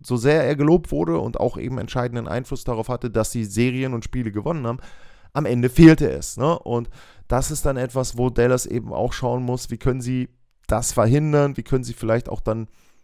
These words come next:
das ein bisschen aufteilen, keine Ahnung, ob er dann mit einem Robertson zusammenspielt, wie auch immer, aber das ist eben etwas, Dallas hatte am Ende nicht mehr den richtigen Mix, sie haben es nicht geschafft,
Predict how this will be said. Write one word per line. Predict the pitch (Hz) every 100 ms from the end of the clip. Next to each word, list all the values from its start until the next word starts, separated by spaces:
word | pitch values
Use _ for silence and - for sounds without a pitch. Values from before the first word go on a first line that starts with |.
| _ -
das | 110
ein | 117
bisschen | 123 - 104
aufteilen, | 131 139 - 127 127 123
keine | 120 104
Ahnung, | 98 123 120
ob | -
er | 110
dann | 113
mit | 117
einem | 123 117
Robertson | 131 139 127 131
zusammenspielt, | - 117 113 117 - - 120 117 - - _ _ _ _ - -
wie | 92 156 -
auch | - -
immer, | 151 160 156 - - - -
aber | 113 120 - - -
das | - 123
ist | 139 -
eben | - 123 123
etwas, | 120 110 117 - - - _ _
Dallas | - 127 135 -
hatte | 135 147 -
am | 120
Ende | 135 151 147
nicht | 147 -
mehr | 135 123
den | 120
richtigen | 117 120 107 107
Mix, | 147 175 -
sie | 131
haben | 127 123
es | 123 131
nicht | 147
geschafft, | - - 123 123 -